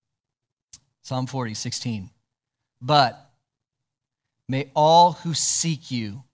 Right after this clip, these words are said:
do what? "Rejoice and be glad in you. May those who love your salvation say continually,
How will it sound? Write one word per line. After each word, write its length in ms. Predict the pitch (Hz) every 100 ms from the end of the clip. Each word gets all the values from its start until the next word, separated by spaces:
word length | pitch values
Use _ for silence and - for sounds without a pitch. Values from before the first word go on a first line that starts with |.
| _
do 160 | 127 131
what? 280 | 123 104 - _ _ _ _ _ _ _ _ _ _ _ _ -
"Rejoice 560 | 135 120 156 160 139 143
and 80 |
be 100 | 127
glad 600 | 120 131 147 156 123 107 - _ _ _ _ _ _ _ _ _ _ _ 175
in 180 | 175
you. 380 | 175 190 214 151 - - _ _ _ _ _ _ _ _ _ _ _ _ _ _ _ _ _ _ _ _ _ _ _
May 220 | 156 196
those 520 | 170 202 240 269 269 -
who 140 | 226
love 420 | 196 214 226 240
your 120 | 247
salvation 920 | 226 247 220 214 196 214 - 185 135
say 380 | 131 - 185 185
continually, 880 | 185 175 - 180 170 143 131 120